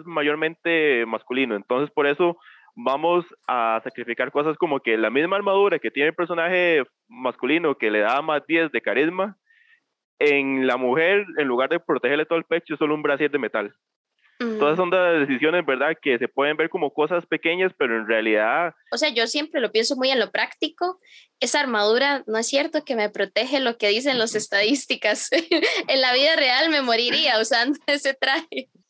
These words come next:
Speaker 1: Sacrificando la practicidad
Speaker 2: Ajá.
Speaker 1: y la veracidad de, del ítem
Speaker 2: Ajá.
Speaker 1: por seguir vendiendo esa idealización de cuerpos que hablabas vos ahora.
Speaker 2: Ujú, ujú.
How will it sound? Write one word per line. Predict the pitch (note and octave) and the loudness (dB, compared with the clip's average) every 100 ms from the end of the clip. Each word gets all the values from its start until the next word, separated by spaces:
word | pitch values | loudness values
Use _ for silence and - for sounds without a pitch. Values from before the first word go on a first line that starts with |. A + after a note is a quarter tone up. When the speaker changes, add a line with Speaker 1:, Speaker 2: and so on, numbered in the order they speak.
| _ - | _ -4
Speaker 1:
Sacrificando | D#3+ C#3 C3+ D3 F3 | -2 -2 -2 0 2
la | F#3+ | 0
practicidad | F#3 C#3 - D3+ C#3 C3 D3 F3+ | 0 -2 -2 -2 0 2 2 2
Speaker 2:
Ajá. | G3+ | 0
Speaker 1:
y | |
la | E3+ | 2
veracidad | C3+ B2+ B2+ C#3+ C3 C3+ E3 | 2 2 0 0 0 0 0
de, | F#3+ E3 | -2 -2
del | - A#2+ A#2+ | -2 -4 0
ítem | D3+ E3+ G#3+ G#3+ | 0 2 0 -2
Speaker 2:
Ajá. | A3 - F#3+ F#3+ G3 _ _ | -4 -14 -14 -14 -16 _ _
Speaker 1:
por | D3 C3+ C3+ | 0 0 2
seguir | C#3+ B2 C#3 | 0 0 0
vendiendo | E3 D3+ D#3 D#3+ F3+ F3+ - - | 0 0 -2 0 0 0 -2 -4
esa | B2 B2+ | -4 2
idealización | E3 D#3 C3 B2 C3 | 2 4 2 0 -2
de | C3+ | -2
cuerpos | C#3+ D3 E3 | -2 -2 -2
que | - | -2
hablabas | G#2 G#2+ B2+ B2+ | 0 2 0 0
vos | A2+ | -2
ahora. | A2+ C3 F3+ | 0 0 0
Speaker 2:
Ujú, | A#3+ A3+ G#3+ G3+ G#3 - | -4 -6 -6 -8 -10 -14
ujú. | G#3+ G3+ G#3 | -14 -14 -20